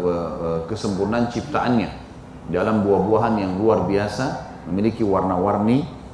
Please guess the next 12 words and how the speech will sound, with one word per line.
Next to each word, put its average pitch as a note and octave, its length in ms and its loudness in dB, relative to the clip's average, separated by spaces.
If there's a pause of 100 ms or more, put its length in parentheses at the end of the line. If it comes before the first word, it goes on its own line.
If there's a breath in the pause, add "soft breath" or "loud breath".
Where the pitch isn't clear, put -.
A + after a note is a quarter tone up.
(180)
dan G2+ 240 2
aroma G#2 340 4
rasa F2+ 380 2
yang E2+ 80 0
baik. D2 240 0 (1900 loud breath)
Selanjutnya E3+ 480 6
adalah D#3+ 240 6
hadis E3 180 6
Nabi D3+ 220 4
sallallahu B2 420 4
alaihi A#2 160 6
wasallam, A2 340 2